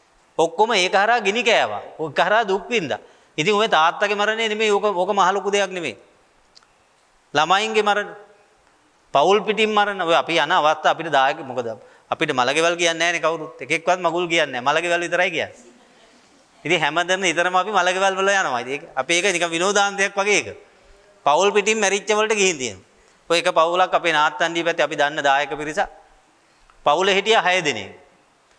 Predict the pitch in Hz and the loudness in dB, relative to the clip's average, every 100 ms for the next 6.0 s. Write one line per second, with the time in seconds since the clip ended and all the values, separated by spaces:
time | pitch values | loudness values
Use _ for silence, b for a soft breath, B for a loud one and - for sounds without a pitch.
0 | _ - 151 175 180 165 170 143 160 170 | _ -2 2 2 4 2 2 2 0 0
1 | 170 156 175 175 202 - - 143 135 - | -2 0 2 2 0 -6 -6 -2 -2 -2
2 | 165 190 - B B B - 139 156 165 | -2 -2 -6 B B B -2 0 2 0
3 | 160 170 196 196 - 127 143 165 160 - | 0 0 0 -6 -6 -4 0 0 -2 -2
4 | 180 196 220 - - - _ _ 156 165 | -2 -2 -2 -4 -12 -20 _ _ -4 0
5 | 185 180 175 165 175 190 180 165 104 | -2 0 0 0 -2 0 2 0 -2